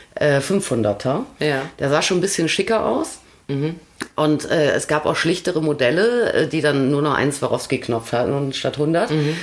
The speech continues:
Speaker 1: Und bei dem war es tatsächlich so, äh, dass, ähm, auch eine sanfte, also stärkere und aber auch sanftere Stufen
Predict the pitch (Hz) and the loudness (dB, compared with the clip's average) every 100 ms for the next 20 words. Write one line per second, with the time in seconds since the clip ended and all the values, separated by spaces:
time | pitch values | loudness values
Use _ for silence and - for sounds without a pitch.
0 | - - - - - 175 175 165 147 160 | -8 -12 -16 -12 -2 0 2 0 2 2
1 | 220 196 185 180 - 175 160 170 175 175 | 2 2 0 -2 -2 -4 -2 -2 -2 -2
2 | - 165 165 - - - - 175 165 156 | 0 0 0 -4 -16 -20 -2 0 2 2
3 | - - 147 151 - - - 165 156 147 | 0 0 0 2 0 0 0 0 2 2
4 | 95 - - 147 156 160 147 147 196 - | 0 -2 -2 -2 0 -2 0 0 0 -2
5 | - 131 143 - 160 196 196 190 185 - | -2 0 -2 0 0 0 0 0 0 0
6 | 165 180 - 151 - 151 143 175 - 151 | -2 -2 0 0 0 0 2 0 -2 0
7 | 143 - 143 - 131 123 | 0 -2 -4 -2 0 0